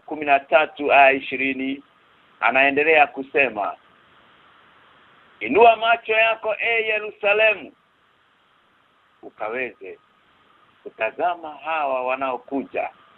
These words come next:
kutoka kaskazini. Nawe utaulizwa, wapi lile kundi lako?" Ni wakati wa kuingia katika ile mji mpya.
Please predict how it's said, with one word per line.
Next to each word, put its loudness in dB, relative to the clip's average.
kutoka -2
kaskazini. -6
Nawe 8
utaulizwa, -4
wapi -4
lile -8
kundi -14
lako?" -10
Ni 2
wakati 0
wa 4
kuingia 0
katika -2
ile -2
mji -10
mpya. -10